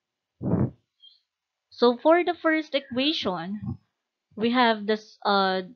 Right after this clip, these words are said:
the y-intercept negative three, and for the second equation, that is positive eleven. So magkaiba sila ng y-intercepts. And for the slope, mer-, ang first equation natin ay may positive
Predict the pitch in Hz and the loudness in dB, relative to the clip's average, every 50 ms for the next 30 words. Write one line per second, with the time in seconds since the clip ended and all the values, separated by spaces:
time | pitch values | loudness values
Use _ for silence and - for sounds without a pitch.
0 | _ _ - 202 202 220 247 277 294 330 330 320 294 285 269 - 254 240 - 240 | _ _ -2 0 2 4 4 2 2 -2 -4 -4 -4 -4 0 0 0 0 2 0
1 | 226 220 220 262 262 339 330 - - - 214 196 196 196 220 302 - - - _ | 0 2 0 -2 -2 -2 -6 -6 -6 -6 -6 -4 -4 -6 -6 -6 -8 -8 -10 _
2 | _ _ _ _ _ - - 254 262 277 277 247 220 220 - _ - _ - 240 | _ _ _ _ _ -4 -2 -2 -2 -2 -4 -8 -12 -14 -20 _ -12 _ 0 0
3 | 233 226 247 247 294 311 302 320 320 311 311 - 247 240 233 240 240 226 220 208 | 0 0 0 0 0 0 0 0 -4 -4 -2 0 -2 0 0 0 0 -2 0 0
4 | 202 196 196 - 196 196 196 196 - - - 202 190 190 - 214 214 220 214 214 | -2 -2 -2 -6 -6 -4 -4 -6 -8 -8 -4 -2 -2 -2 -2 -4 -2 -2 -2 0
5 | 240 262 277 277 254 196 151 - - - - - - - - - - - - - | 0 2 4 4 2 2 -2 -10 -6 0 2 2 2 2 0 -4 -6 -6 -6 -4
6 | - 214 208 208 202 202 214 - - 202 196 196 196 202 190 190 190 196 202 214 | -2 -2 -2 -2 -2 -2 -4 -4 -4 -4 -6 -6 -4 -4 -4 -4 -4 -4 -4 -4
7 | 233 294 339 - _ _ _ _ _ _ _ - 202 202 202 214 247 294 330 320 | -4 -4 -6 -12 _ _ _ _ _ _ _ 0 2 2 4 4 0 -2 -2 -2
8 | 311 277 254 - - - _ - - - _ _ _ _ _ _ _ - 226 214 | -4 -4 -4 -6 -14 -14 _ -20 -20 -20 _ _ _ _ _ _ _ -4 -4 -4
9 | 214 220 - 320 349 349 311 339 330 - - 262 240 220 220 254 320 - - - | -2 0 0 0 0 2 0 -2 -4 -4 0 2 4 4 4 4 2 -2 -8 -16
10 | - _ _ _ _ - 220 214 214 208 - _ _ _ _ - 214 220 226 - | -16 _ _ _ _ -4 -2 -2 -2 -2 -6 _ _ _ _ -8 -8 -6 -4 -4
11 | 302 349 349 - 294 302 - 269 277 262 - 277 254 240 233 226 233 233 220 - | -4 -4 -2 -4 -6 -6 -2 -4 -4 -2 -2 -2 0 0 0 -2 -4 -6 -4 -4
12 | 202 202 202 202 202 196 202 - 202 208 208 - 262 - 311 302 | -4 -4 -2 -4 -4 -6 -4 -4 -4 -4 -4 -6 -14 -14 -14 -14